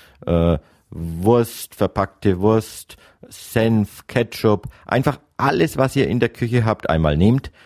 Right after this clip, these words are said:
Tut auch mal ganz gut, um zu wissen, was man alles in der Küche hat und mit den fünfzehn bösen Zutaten vergleicht. Und ihr braucht einfach die Zutatenliste lesen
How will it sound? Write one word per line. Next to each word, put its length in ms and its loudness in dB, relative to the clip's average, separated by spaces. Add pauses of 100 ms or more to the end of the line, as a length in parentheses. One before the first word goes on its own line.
(120)
Tut 160 -2
auch 140 -2
mal 140 0
ganz 240 -4
gut, 180 -6
um 100 -4
zu 160 -6
wissen, 180 -4
was 100 -4
man 120 -2
alles 160 -4
in 60 -4
der 100 -8
Küche 280 0
hat 200 -2 (400)
und 260 0
mit 140 4
den 80 0
fünfzehn 380 0
bösen 280 0
Zutaten 440 0
vergleicht. 560 -6 (520)
Und 540 2
ihr 240 0
braucht 520 -6
einfach 240 -6
die 140 -18
Zutatenliste 680 -2
lesen 460 0